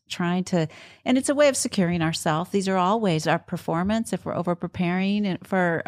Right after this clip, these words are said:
our ministry or our work or whatever we do, that's, you know, we're, we're over trying to secure ourselves by a good performance or trying to secure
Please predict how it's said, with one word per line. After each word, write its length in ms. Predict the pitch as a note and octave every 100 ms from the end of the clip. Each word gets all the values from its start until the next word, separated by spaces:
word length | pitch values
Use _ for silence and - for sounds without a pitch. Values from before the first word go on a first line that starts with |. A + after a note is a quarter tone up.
| -
our 80 | F3
ministry 440 | E3+ F#3+ - G#3+
or 180 | F#3 E3
our 180 | D#3 D3
work 340 | E3 G3 G#3
or 60 | F3+
whatever 340 | E3+ F3 F3+
we 140 | F3+ F3
do, 260 | F3+ F#3 G3
that's, 340 | F3+ - - - - -
you 100 | G3
know, 140 | F3 E3+
we're, 260 | F3+ E3+ - _ _
we're 220 | - F3 F3 - _ _ _ -
over 480 | - F#3 F#3 F3+ D#3+ _ -
trying 180 | - F#3
to 80 | F3+
secure 360 | G3 F#3+ F#3
ourselves 260 | F#3 G3 F#3
by 100 | F3+
a 40 |
good 200 | E3+ F#3+
performance 520 | F#3+ - G3 F#3+ D3+
or 60 | C#3
trying 220 | - E3
to 60 | E3+
secure 180 | -